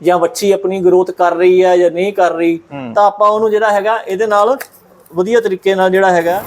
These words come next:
Speaker 1: ਇਹਦੇ ਅੰਦਰ ਟੇਪ ਆ,
Speaker 2: ਹੂੰ।
Speaker 1: ਇਹਨੂੰ ਗਾਂ ਦੇ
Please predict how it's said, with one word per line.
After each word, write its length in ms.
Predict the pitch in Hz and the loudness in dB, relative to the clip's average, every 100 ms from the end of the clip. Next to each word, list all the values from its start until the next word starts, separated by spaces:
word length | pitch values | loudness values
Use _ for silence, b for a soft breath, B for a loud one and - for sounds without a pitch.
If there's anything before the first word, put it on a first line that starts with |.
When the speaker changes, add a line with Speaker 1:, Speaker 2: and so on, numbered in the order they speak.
| - 180 | -4 0
Speaker 1:
ਇਹਦੇ 160 | 196 | 2
ਅੰਦਰ 300 | 196 196 190 180 - | 2 2 0 -2 2
ਟੇਪ 320 | 180 185 180 | 2 2 0
ਆ, 80 | 202 | -2
Speaker 2:
ਹੂੰ। 540 | - - 151 135 113 _ _ _ _ _ - | -4 -18 -14 -12 -14 _ _ _ _ _ -8
Speaker 1:
ਇਹਨੂੰ 240 | 180 185 165 | -4 -2 0
ਗਾਂ 260 | 160 165 | 0 0
ਦੇ 260 | 180 185 | 0 0